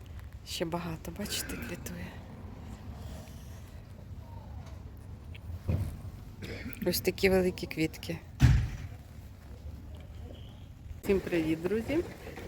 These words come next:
Сьогодні влог починається з таких от красивих квітів. З такої ехінацеї, яка тут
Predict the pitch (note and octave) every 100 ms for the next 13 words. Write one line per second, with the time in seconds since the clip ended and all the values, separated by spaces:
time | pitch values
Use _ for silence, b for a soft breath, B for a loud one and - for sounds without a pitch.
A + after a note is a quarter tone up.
0 | - - F#3+ F#3 E3+ E3+ D#3+ D#3 F3+ -
1 | - C4 - D4 - F#3 A#3 - - E4+
2 | G4+ - - - F3 - - - C4+ -
3 | - G3+ G3 - F#3+ A3 C4+ - G3 B3+
4 | - - E3 B2 - - - - - -
5 | - - - - - - F3+ F#3+ A#3 B3+
6 | - F#3+ G3 F#3+ F#3 - G#3+ D4 B3+ F#3
7 | - - - - - - - - - -
8 | - F3+ F3+ - A#3+ - G3+